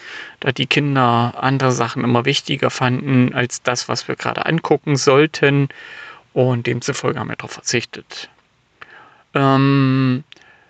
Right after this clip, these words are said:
es gab etliche Sachen, wo die Kinder selber Hand anlegen konnten, zum Beispiel,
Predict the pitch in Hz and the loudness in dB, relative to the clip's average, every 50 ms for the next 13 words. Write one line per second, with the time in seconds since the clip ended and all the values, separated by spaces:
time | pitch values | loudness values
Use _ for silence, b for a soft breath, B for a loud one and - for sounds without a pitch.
0 | b _ _ - 127 - - - 139 127 120 131 - - - - - 175 180 - | b _ _ -2 -2 -2 -2 -2 0 0 0 -2 -4 -8 -10 -6 -6 -6 -4 -2
1 | - 160 147 151 139 147 139 131 143 147 143 131 127 131 123 - 120 - - - | -2 0 0 0 0 0 -2 -2 0 0 -2 0 -2 -4 -6 -6 -10 -8 -6 -6
2 | 139 127 110 107 104 - 139 156 190 202 190 156 - 185 180 - 156 156 143 156 | -4 -4 -4 -2 -2 2 2 4 4 4 2 2 2 0 0 0 0 0 2 2
3 | 147 143 156 151 139 - 147 139 139 - - 139 127 127 127 127 127 123 123 123 | 0 0 0 -2 0 0 0 0 0 -2 -2 2 4 4 4 4 2 0 -2 -4
4 | - - - - 123 123 127 - - 135 127 123 117 | -6 -8 -4 -2 0 0 0 -2 -2 -2 0 0 0